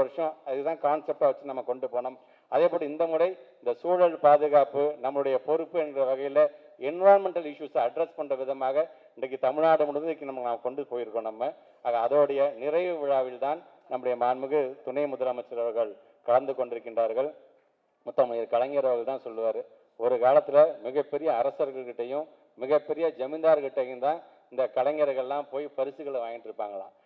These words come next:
ஆனா, ஒரு காலத்துல இந்த அரசர்களும் அழிந்து விட்டார்கள், ஜமீன்தார்களும் அழிந்து விட்டார்கள் என்று சொல்லும் பொழுது, கலை மட்டும்தான் இன்னும் அழியாமல் கலைஞர்களாக நாம் எல்லாம் இருப்பதற்கு காரணம் என்று முத்தமிழர் கலைஞர் சொல்றாரு. கலையும் யாராலையும் அழிக்க முடியாது, கலை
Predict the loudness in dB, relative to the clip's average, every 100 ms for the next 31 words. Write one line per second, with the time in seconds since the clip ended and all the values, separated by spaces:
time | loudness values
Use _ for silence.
0 | _ -2 2 2 6 8 8 4 4 8
1 | 8 8 4 2 2 2 2 -2 -2 -4
2 | 0 2 2 0 -6 -12 _ _ -2 -2
3 | 4 8 8 8 -4 -4 -6 -6 -4 0
4 | 2 2 -2 -6 -8 -6 -6 -4 -4 -2
5 | -2 -4 -14 _ 0 2 4 0 -4 -6
6 | -2 -2 -2 -6 -4 -4 -2 -2 0 0
7 | 0 -4 -8 -10 -2 0 4 4 6 6
8 | 6 2 0 0 -2 -2 -2 0 0 -2
9 | -8 -2 2 2 -2 -8 -6 -2 -2 -4
10 | -16 -12 -4 2 2 2 0 2 2 0
11 | 0 2 2 2 0 2 0 0 2 4
12 | 4 2 0 -4 -6 0 2 4 2 0
13 | -6 -12 0 4